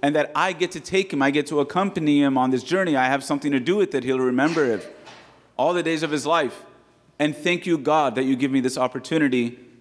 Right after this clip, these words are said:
by which I can glorify you through these small things, easy things that I'm doing for the most part.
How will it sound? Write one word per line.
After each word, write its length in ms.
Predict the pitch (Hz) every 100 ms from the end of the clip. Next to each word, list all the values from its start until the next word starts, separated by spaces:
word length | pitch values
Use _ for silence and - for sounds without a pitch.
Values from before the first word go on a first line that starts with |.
| -
by 200 | 131 151
which 180 | 147 139
I 60 |
can 180 | 127 135
glorify 460 | 131 127 123 131 113
you 400 | 120 107 67 - - - - _ _ - _ _ _ -
through 160 | 135
these 220 | 127 120
small 300 | - 139 156
things, 500 | 156 147 135 120 117 - - - -
easy 380 | 208 214 151
things 400 | 117 - - -
that 100 | 110
I'm 140 | 107 104
doing 360 | 120 78 - -
for 100 | 104
the 80 | 101
most 240 | 98 -
part. 300 | 82 -